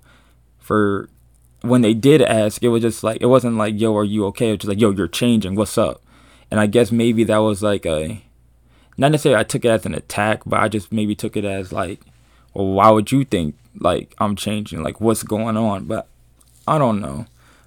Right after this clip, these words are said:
But for a lot of people to say that, I just kinda looked at myself like, "Well, maybe you are changing." But you gotta look at it like, what's the positive from it? What's the negative from it? And you, I just gotta interpret it for myself. And I'm just looking at it more so as though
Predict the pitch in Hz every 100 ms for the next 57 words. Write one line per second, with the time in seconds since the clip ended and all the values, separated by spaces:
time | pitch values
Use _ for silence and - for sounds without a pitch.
0 | _ 110 110 92 - - 127 104 - 127
1 | 147 143 139 120 98 - 135 135 95 123
2 | 123 120 113 110 107 107 - 104 110 123
3 | 156 175 185 175 170 170 170 160 156 120
4 | 120 107 107 110 - - - 117 110 147
5 | 151 123 117 113 120 113 113 117 - -
6 | _ _ _ _ _ _ _ _ _ _
7 | - 104 131 - 113 - 123 123 117 127
8 | 120 - 123 110 113 110 110 113 117 107
9 | 98 104 104 98 104 104 - 113 107 104
10 | 110 101 107 92 101 98 95 98 101 -
11 | 104 92 - _ - - - 104 120 104
12 | 107 110 110 107 - 113 110 110 - 107
13 | 104 95 101 101